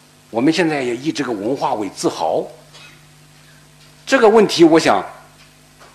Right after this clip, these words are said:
大家还应该再进一步思考。怎么思考呢？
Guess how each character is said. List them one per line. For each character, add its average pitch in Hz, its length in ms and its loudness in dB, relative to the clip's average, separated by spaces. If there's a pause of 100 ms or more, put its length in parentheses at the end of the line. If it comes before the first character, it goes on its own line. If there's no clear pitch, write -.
(400)
大 123 140 0
家 117 180 0
还 107 220 -4
应 123 240 -4
该 113 180 -4
再 90 400 -6 (760)
进 135 220 2
一 110 80 -2
步 101 140 -8
思 - 200 -12
考。 - 200 -12 (840)
怎 117 120 -4
么 123 100 0
思 135 160 -4
考 113 220 -4
呢？ 76 100 -10